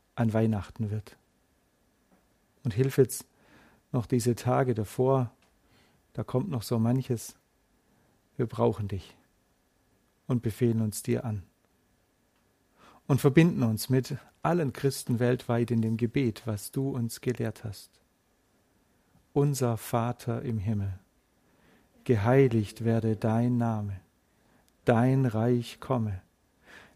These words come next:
dein Wille geschehe, wie im Himmel, so auf Erden.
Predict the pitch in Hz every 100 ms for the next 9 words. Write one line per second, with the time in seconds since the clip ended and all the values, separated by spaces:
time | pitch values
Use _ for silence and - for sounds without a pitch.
0 | _ 165 160 156 135 123 139 143 131 127
1 | - 151 131 101 101 - _ _ _ _
2 | - 110 135 151 131 131 117 127 117 104
3 | 104 - - - 120 117 123 113 - -
4 | 113 104 107